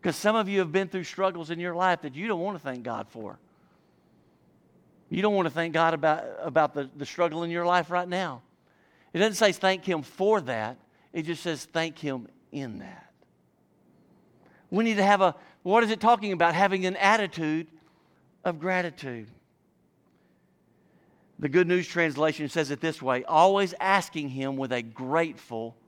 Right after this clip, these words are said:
heart." Always asking Him with a grateful heart.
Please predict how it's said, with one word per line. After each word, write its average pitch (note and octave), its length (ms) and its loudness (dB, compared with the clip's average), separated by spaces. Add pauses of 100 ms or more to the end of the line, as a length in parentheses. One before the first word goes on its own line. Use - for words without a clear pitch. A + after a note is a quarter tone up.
(140)
heart." A#2 580 -8 (880)
Always A3+ 460 8
asking G#3 480 0
Him E3 160 -2
with D#3+ 140 -2
a E3 40 -2
grateful D#3+ 640 -2 (520)
heart. G3 360 4